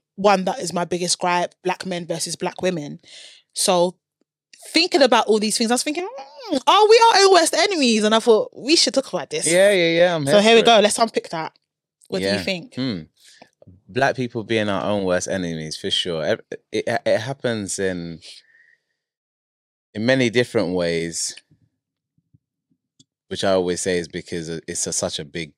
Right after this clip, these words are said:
Speaker 2: group of people, very diverse
Speaker 1: Mm.
Speaker 2: existence being
Speaker 1: Mm. Mm.
Speaker 2: categorized as this one thing. Um, where to start? I mean, Esther's a,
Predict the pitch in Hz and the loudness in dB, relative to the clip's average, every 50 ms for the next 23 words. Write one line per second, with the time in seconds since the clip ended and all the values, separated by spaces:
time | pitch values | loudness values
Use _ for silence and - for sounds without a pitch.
0 | _ _ - 87 80 _ - 78 76 _ - 90 85 78 _ - 80 76 - 90 | _ _ -12 -12 -12 _ -14 -18 -18 _ -12 -12 -12 -12 _ -16 -18 -12 -8 -6
1 | 85 82 78 71 90 85 85 76 78 85 82 80 78 - - - - _ - 190 | -6 -6 -6 -6 -8 -8 -8 -8 -8 -8 -8 -6 -6 -8 -10 -12 -14 _ -14 -12
2 | 190 190 190 190 180 185 185 180 - 92 - - - - 85 - - - - 92 | -10 -8 -8 -6 -8 -8 -8 -8 -6 -6 -6 -6 -6 -6 -8 -6 -8 -10 -8 -6
3 | 90 87 87 87 - - 170 175 175 _ _ _ _ _ - 196 185 185 180 180 | -6 -6 -6 -6 -8 -10 -16 -20 -20 _ _ _ _ _ -14 -12 -12 -10 -6 -6
4 | 98 90 - 85 82 90 87 85 85 80 - 87 78 - 87 82 - - 90 87 | -6 -6 -8 -10 -6 -4 -2 -2 -2 -4 -6 -10 -8 -8 -10 -10 -10 -8 -8 -8
5 | 85 82 80 - - 90 85 82 78 80 85 _ _ - _ _ _ _ _ _ | -8 -10 -12 -10 -8 -8 -8 -8 -10 -14 -18 _ _ -20 _ _ _ _ _ _
6 | _ _ - 87 87 87 85 82 80 80 80 78 78 76 73 _ _ _ _ _ | _ _ -12 -10 -8 -6 -6 -8 -8 -10 -10 -12 -14 -16 -20 _ _ _ _ _
7 | _ _ _ _ _ _ _ _ _ _ _ _ _ _ _ _ _ _ _ _ | _ _ _ _ _ _ _ _ _ _ _ _ _ _ _ _ _ _ _ _
8 | _ _ _ _ _ _ _ _ _ _ _ 98 - 117 113 - - 95 90 - | _ _ _ _ _ _ _ _ _ _ _ _ -4 -4 -4 -4 -6 -10 -8 -8
9 | - 117 113 101 82 73 92 101 104 104 - - 156 165 - - - 127 107 110 | -4 -4 -2 -2 -2 -2 -4 -4 -6 -6 -2 -2 -2 -2 -2 -4 -4 -4 -2 -2
10 | 101 - | -4 -6